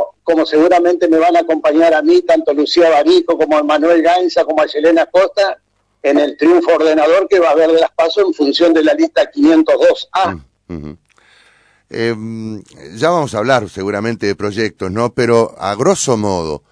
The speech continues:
Speaker 2: ¿cuál es el, el punto neurálgico que hay que mejorar en la ciudad de Paraná? ¿Cuáles son los, los temas, eh, más salientes, eh, que vos, este, estás observando que hay que mejorar en Paraná?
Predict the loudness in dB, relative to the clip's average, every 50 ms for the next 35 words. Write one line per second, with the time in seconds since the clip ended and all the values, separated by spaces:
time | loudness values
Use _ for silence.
0 | _ _ _ _ -2 -2 0 0 0 -2 -2 -2 -4 -4 -4 -4 -6 -8 -8 -8
1 | -8 _ -6 -6 -6 -6 -6 -4 -2 -2 -2 -2 -4 -2 -2 -2 -2 -2 -4 -8
2 | -8 -8 -8 -6 -4 -6 -6 -6 -6 -6 -6 -6 -8 -8 -6 -6 -4 -2 0 -2
3 | -2 -2 -4 -6 -8 -10 -8 -8 -8 -8 -6 -6 -6 -6 -6 -6 -6 -4 -6 -6
4 | -6 -6 -6 -6 -6 -8 -10 _ _ _ _ -10 -8 -8 -8 -6 -4 -2 -2 -2
5 | -4 -8 -10 _ _ _ _ _ _ _ -12 -10 -10 -10 -10 -10 -6 -6 -6 -6
6 | -6 -10 -16 _ _ _ _ _ -8 -4 -4 -2 -2 0 0 2 2 0 -2 -6
7 | -8 -8 -10 -10 -12 -18 _ _ _ _ _ _ _ -12 -12 -12 -10 -8 -6 -4
8 | 0 0 0 0 -2 -6 -12 -12 -10 -12 -12 -8 -8 -8 -8 -8 -10 -12 -12 -8
9 | -8 -8 -4 -2 -2 -2 -2 -2 -4 -6 -6 -6 -6 -4 -4 -4 -4 -6 -8 -8
10 | -6 -8 -8 -6 -2 0 2 2 2 0 -2 -6 -6 -8 -10 -10 -10 -12 -16 -18
11 | _